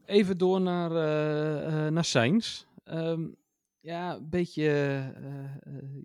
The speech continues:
beetje jammer, hè? Eh, slechter dan Perez, of, eh, slechter dan Leclerc, maar,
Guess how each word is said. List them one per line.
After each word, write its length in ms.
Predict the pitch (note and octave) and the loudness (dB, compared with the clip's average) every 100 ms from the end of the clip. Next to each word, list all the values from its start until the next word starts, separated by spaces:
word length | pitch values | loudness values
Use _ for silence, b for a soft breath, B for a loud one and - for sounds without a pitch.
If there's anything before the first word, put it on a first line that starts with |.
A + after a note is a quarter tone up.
| - | -14
beetje 180 | D#3 C#3+ C3 | -10 -8 -4
jammer, 260 | G#3+ F#3+ | 0 0
hè? 260 | D#3+ A3+ G3 | 0 -2 -4
Eh, 240 | E3+ E3 E3 b b b b | -4 -4 -6 b b b b
slechter 480 | - G3 G3 - D#3 | -6 -2 0 0 2
dan 240 | D3+ D3+ _ _ _ _ _ | 2 2 _ _ _ _ _
Perez, 600 | - D#3 E3+ E3 - - _ _ | -2 0 0 -4 -8 -12 _ _
of, 160 | - | -10
eh, 100 | D#3 | -8
slechter 380 | - - E3+ D#3+ | -6 -6 -2 0
dan 180 | D3+ C#3+ | 4 4
Leclerc, 480 | C#3 - E3 D3 B2+ | 4 4 4 6 4
maar, 320 | C3+ C#3 C3+ | 2 2 -2